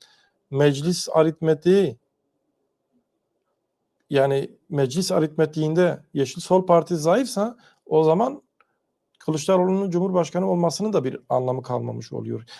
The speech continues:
Yani C H P'nin on vekili az olsa çok fazla bir şey olmaz ama Yeşil Sol Parti'nin az, beş milletvekili de az olsa olumsuz şeyler olabilir. Onun için yani Cumhurbaşkanlığı seçiminde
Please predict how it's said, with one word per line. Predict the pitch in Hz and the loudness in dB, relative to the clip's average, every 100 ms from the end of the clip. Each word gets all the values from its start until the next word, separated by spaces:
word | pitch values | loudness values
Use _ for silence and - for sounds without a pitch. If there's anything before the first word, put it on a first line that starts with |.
| - | -6
Yani | 147 143 139 | -2 0 0
C | 151 170 | 2 2
H | 170 | 2
P'nin | 170 175 | 0 0
on | 175 170 | 2 2
vekili | 165 151 170 | 0 -2 -2
az | 170 170 | 2 2
olsa | 160 147 180 180 - _ _ | 0 0 2 2 0 _ _
çok | - 160 160 | -2 -2 0
fazla | 160 156 175 | 0 2 0
bir | 160 | -2
şey | 180 | 0
olmaz | 170 185 185 92 | 2 2 0 0
ama | 135 143 143 - | -2 -2 -2 -4
Yeşil | 131 123 208 | -4 -4 -2
Sol | 196 202 | -2 0
Parti'nin | 160 147 156 156 160 - _ | 0 0 -2 -6 -8 -14 _
az, | 147 175 - 135 - | 2 2 0 -16 -6
beş | 160 180 180 160 | 0 0 0 -4
milletvekili | 143 151 147 131 151 | -2 -2 -6 -4 2
de | |
az | 151 160 | 2 2
olsa | 151 202 233 - - - - _ - | 0 -4 -4 -8 -20 -20 -20 _ 2
olumsuz | 143 143 - 170 | 2 2 -4 0
şeyler | 156 170 | 2 4
olabilir. | 175 160 160 160 143 | 4 4 2 0 -2
Onun | - 143 202 240 | -2 0 0 -2
için | - 202 254 - _ - _ _ _ _ _ | 0 -2 -2 -6 _ -20 _ _ _ _ _
yani | 147 151 175 190 214 | 0 4 4 4 0
Cumhurbaşkanlığı | 170 185 190 175 - 156 143 | 0 0 2 0 0 -4 -4
seçiminde | - 151 160 151 156 175 160 127 | -4 -6 -4 -6 0 2 2 0